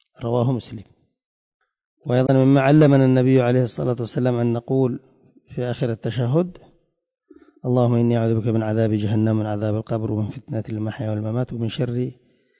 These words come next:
فتنة المسيح الدجال وفتنة المحيا والممات." وأيضًا أمرنا أن نستعيذ من شر الغنى ومن شر، من شر فتنة الغنى ومن شر، ومن شر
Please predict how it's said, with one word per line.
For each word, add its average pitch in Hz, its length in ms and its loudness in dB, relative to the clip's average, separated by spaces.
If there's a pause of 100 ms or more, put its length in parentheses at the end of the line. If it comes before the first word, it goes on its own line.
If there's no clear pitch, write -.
(160)
فتنة 120 360 -6
المسيح 113 360 -4
الدجال 104 680 -4 (1600)
وفتنة 117 440 -10
المحيا 113 420 -4
والممات." 101 580 -4 (1800)
وأيضًا 127 540 -2
أمرنا 123 400 2
أن 117 100 0
نستعيذ 117 400 -2
من 113 100 -2
شر 113 300 -4
الغنى 113 440 -2
ومن 107 200 -4
شر، - 400 -10
من 113 40 -10
شر 113 280 -6
فتنة 107 320 -14
الغنى 117 380 -4
ومن 113 120 -6
شر، 120 460 -18
ومن 127 160 -14
شر 113 400 -6